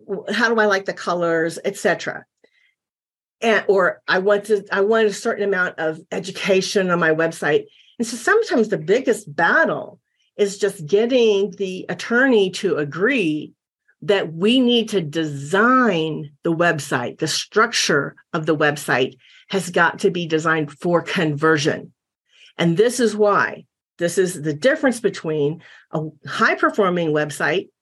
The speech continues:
and one that's average or below average. And, you know, when you're talking about trying to grow this practice,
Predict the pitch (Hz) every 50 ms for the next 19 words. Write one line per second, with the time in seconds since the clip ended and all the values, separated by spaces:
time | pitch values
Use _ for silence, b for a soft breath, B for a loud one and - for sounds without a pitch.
0 | _ _ _ _ 226 233 226 214 208 214 226 226 220 208 214 - - - _ _
1 | _ _ _ _ _ - 196 202 190 196 196 190 196 196 170 165 156 151 151 156
2 | 151 143 135 135 139 143 135 139 - - - _ _ _ _ _ _ _ _ _
3 | _ _ _ 165 175 170 156 - - - _ _ _ _ 165 175 165 165 170 160
4 | 165 160 175 190 208 208 220 - 254 294 294 302 294 254 226 196 180 - - -
5 | 208 196 208 240 262 254 233 190 - 208 208 220 220 208 202 - - - - 302
6 | 330 392 392 - _ - 165 165 180 -